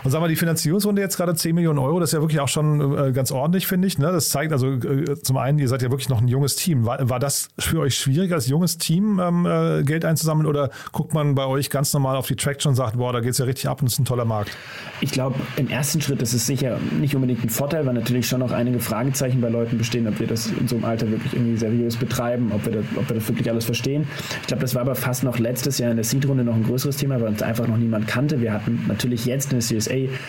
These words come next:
Speaker 2: den Vorteil, dass wir auch letztes Jahr schon eine sehr, sehr starke Seed-Runde geraced haben mit, mit vielen, äh, spannenden, guten Angels und auch natürlich Project A im Lead an Bord. Deswegen, glaub ich, diesen Trust-Faktor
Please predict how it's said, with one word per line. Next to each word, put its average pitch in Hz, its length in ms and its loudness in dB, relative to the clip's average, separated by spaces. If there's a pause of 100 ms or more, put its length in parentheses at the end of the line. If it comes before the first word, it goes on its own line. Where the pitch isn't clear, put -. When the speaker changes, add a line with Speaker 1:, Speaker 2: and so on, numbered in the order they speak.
(120)
Speaker 2:
den 110 100 0
Vorteil, 123 280 -2
dass - 160 -2
wir 101 120 0
auch 107 80 0
letztes 117 340 0
Jahr 107 140 0
schon 107 140 0
eine 101 100 2
sehr, 110 140 0
sehr 110 100 0
starke 107 280 -2
Seed-Runde 127 380 2
geraced 113 360 -2
haben 104 80 0
mit, 101 180 -2
mit 113 200 -2
vielen, 113 420 0 (320)
äh, 123 100 -2
spannenden, 113 420 0
guten 110 220 0
Angels 120 360 0
und 117 140 0
auch - 100 -2
natürlich 110 280 -2
Project 117 280 0
A - 40 -2
im 123 180 2
Lead 147 160 0
an 143 140 2
Bord. 143 240 -2 (360)
Deswegen, 117 280 0
glaub 113 160 0
ich, 117 60 0
diesen 110 180 2
Trust-Faktor 120 840 -2